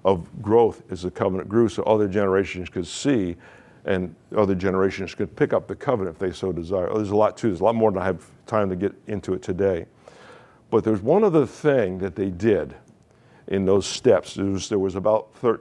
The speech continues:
twelve, thirteen steps. Uh, they're here and there in the Bible. They're not all put together, but they're in different places. But one other thing they did is they took off their coat. They took off their coat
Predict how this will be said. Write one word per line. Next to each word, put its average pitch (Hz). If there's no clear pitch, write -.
twelve, 113
thirteen 101
steps. -
Uh, 85
they're 95
here 135
and 98
there 113
in 95
the 87
Bible. 90
They're 85
not 87
all 87
put -
together, 87
but -
they're 95
in 98
different 98
places. 95
But 101
one 127
other 170
thing 135
they 113
did 98
is 90
they 90
took 110
off 98
their 85
coat. -
They 92
took 175
off 180
their 139
coat 110